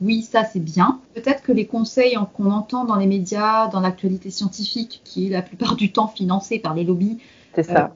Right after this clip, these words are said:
Speaker 1: vient nous matraquer des choses qui finalement finissent par faire leur chemin dans notre tête et on en vient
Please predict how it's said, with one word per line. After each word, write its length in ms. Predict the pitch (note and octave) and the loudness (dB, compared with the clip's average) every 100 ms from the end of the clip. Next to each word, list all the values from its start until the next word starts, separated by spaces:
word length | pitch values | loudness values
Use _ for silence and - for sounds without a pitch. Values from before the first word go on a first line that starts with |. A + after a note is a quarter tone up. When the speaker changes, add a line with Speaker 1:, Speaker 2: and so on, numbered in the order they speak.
| F#3 | -12
Speaker 1:
vient 360 | F3 A#3 A#3+ | -4 0 2
nous 240 | G#3+ G3+ G3 | 4 4 2
matraquer 500 | G#3+ G#3+ A#3 A#3+ B3 | 0 -4 -6 0 0
des 120 | A3+ | 0
choses 440 | - B3 A#3+ - - | -2 -2 -2 -6 -8
qui 100 | G3+ | -6
finalement 600 | - A3 A#3 B3 B3+ B3+ - | 0 2 2 4 4 2 0
finissent 280 | G#3+ A3+ A#3 | -2 -2 -4
par 220 | G3 - | -8 -8
faire 280 | - A#3 G#3+ | 4 4 4
leur 240 | G3 G#3 | 0 -2
chemin 380 | - - A3+ A3+ | -2 2 4 4
dans 100 | G3+ | 2
notre 220 | F#3+ F#3 | -2 -2
tête 300 | - D4+ - - | -2 -2 -2 0
et 100 | A3 | 2
on 140 | A3 | 2
en 160 | G#3+ G#3 | 2 2
vient 420 | G3 C#4 D#4+ - | 6 6 6 2